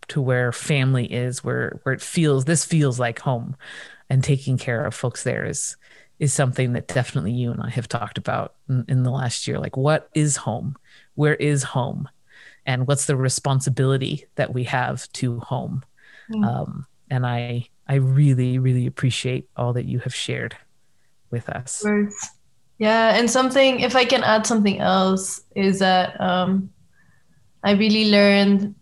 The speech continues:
Speaker 2: you know, these are some conversations that we've had, I think, in different spaces, but around, like, just, like, what, what we need and what we want in, in our, in our world, and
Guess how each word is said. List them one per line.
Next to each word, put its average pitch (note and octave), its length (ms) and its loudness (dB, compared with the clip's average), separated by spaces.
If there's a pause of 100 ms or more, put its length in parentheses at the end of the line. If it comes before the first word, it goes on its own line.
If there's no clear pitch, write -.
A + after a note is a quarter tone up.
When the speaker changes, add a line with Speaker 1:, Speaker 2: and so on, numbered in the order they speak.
(260)
Speaker 2:
you G#3+ 80 2
know, G3+ 120 6
these G3+ 360 2
are G#3+ 160 2
some G3+ 240 4
conversations G3+ 580 4
that G3 160 2
we've F#3+ 180 -2
had, F#3+ 360 2
I F#3 80 2
think, G3 260 2
in F#3 100 4
different F#3+ 300 0
spaces, B3 600 -2
but F#3+ 480 2
around, F#3+ 380 4
like, F#3+ 300 -2 (1400)
just, C4 160 2
like, C#4 200 4
what, G#3+ 460 4
what G#3 220 6
we G#3 140 6
need G3+ 360 6
and G3 160 6
what F3 160 2
we G3 140 2
want G3 640 4
in, G3 340 4
in G3 260 4
our, - 720 0
in G3 260 4
our F3 440 0
world, A#3 400 6
and G3+ 440 2